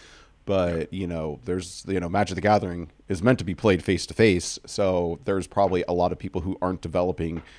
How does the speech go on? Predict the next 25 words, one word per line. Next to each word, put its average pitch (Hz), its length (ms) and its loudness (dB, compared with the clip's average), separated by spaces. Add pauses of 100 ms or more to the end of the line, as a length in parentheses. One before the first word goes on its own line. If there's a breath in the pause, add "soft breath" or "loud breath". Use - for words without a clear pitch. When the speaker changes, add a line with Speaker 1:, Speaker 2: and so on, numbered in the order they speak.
(140)
Speaker 1:
their 82 380 2 (240 soft breath)
face 95 260 -2
to 82 100 -6
face, 85 400 -2
like, 82 260 -2
eh, 85 160 -4
you 98 160 -2
know, 76 400 -6
uh, 78 340 -4 (100)
skills, 92 580 0
like, 87 180 -2
you 90 80 0
know, 85 60 -2
their 82 100 -4
body 98 320 2
language, 80 680 -6
you 90 100 -4
know, 80 340 -6
l-, 98 140 -6
looking 101 260 -2
for 87 120 -8
tells, 82 500 -2
things 90 240 -8
like 69 140 -6
that. 78 240 -4